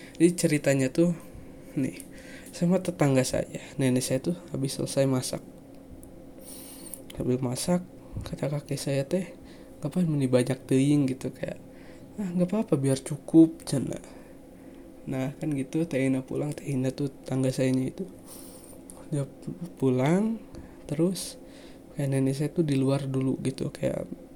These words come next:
eh, lihat-lihat sekitar, nggak tahu kenapa, pokoknya gitu dah katanya.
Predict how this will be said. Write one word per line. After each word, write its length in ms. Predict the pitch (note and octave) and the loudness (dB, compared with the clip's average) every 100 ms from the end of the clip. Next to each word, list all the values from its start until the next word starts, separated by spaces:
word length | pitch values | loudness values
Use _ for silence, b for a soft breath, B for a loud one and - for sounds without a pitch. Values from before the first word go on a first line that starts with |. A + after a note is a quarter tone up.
| - | -8
eh, 380 | D#3+ C3+ B2 B2 | 0 2 4 4
lihat-lihat 560 | B2 B2+ C3 B2+ B2 - - - - - | 6 4 4 4 4 2 -10 -10 -8 4
sekitar, 480 | - - - E3+ E3 | 4 6 4 4 4
nggak 240 | D3 C#3 | 4 4
tahu 80 | C3+ | 2
kenapa, 320 | C#3+ C3 - | 0 0 -4
pokoknya 560 | - - - - F3 G3 | -4 -4 4 8 8 6
gitu 240 | D#3 D#3+ | 4 4
dah 80 | C3+ | 4
katanya. 400 | - C3 C3+ | 0 0 -2